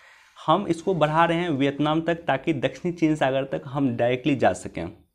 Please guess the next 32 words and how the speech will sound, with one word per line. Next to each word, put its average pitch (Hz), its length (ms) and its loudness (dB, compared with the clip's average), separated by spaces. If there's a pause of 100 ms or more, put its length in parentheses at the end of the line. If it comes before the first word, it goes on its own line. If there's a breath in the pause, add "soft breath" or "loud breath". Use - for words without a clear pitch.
(500 soft breath)
जो 131 180 4
रोड 170 220 6
हम 170 160 -2
बना 170 180 4
रहे 170 140 2
थे 185 180 -4
म्यांमार 147 440 0
और 160 240 -4
थाईलैंड 160 380 0
तक, 165 200 0
सिर्फ 196 300 -2 (300 soft breath)
उस 160 200 0
रोड 170 260 2
को 165 120 0
हमने 156 240 2
लाओस, 143 580 2
कंबोडिया 147 580 2
और 156 200 0
वियतनाम 147 480 0
तक 160 160 -4 (100)
एक्सटेंड 135 460 -2
किया। 92 300 -4 (340)
तो - 140 -16
इस 165 160 0
रूप 165 120 2
में 175 140 0
भी 175 80 2
वियतनाम 160 400 0
की 165 60 -2
हमें 160 180 2
आवश्यकता 156 460 -4
है। 160 160 -6